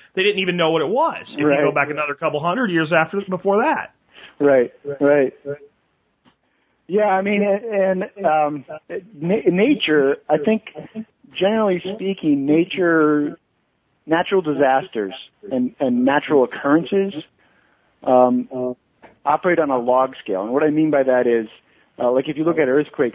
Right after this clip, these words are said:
Speaker 2: sizes, um, the frequency of the, the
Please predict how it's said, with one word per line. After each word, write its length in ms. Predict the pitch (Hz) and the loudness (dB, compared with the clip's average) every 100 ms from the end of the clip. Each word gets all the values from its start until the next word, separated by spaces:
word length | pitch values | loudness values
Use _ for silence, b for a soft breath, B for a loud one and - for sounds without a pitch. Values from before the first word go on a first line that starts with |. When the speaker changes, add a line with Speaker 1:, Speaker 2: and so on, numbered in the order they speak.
| - | -4
Speaker 2:
sizes, 460 | 110 104 95 92 - - 104 _ _ _ _ - | -2 -2 -4 -16 -16 -20 -20 _ _ _ _ -2
um, 720 | 120 117 117 110 117 117 113 _ _ _ _ _ _ _ _ _ _ - | 4 4 4 0 -6 -10 -12 _ _ _ _ _ _ _ _ _ _ -4
the 220 | 139 139 - | 0 0 0
frequency 420 | - 220 214 196 170 | 0 0 0 -2 -2
of 40 | |
the, 300 | 151 143 131 _ _ | 2 2 2 _ _
the 80 | - | -4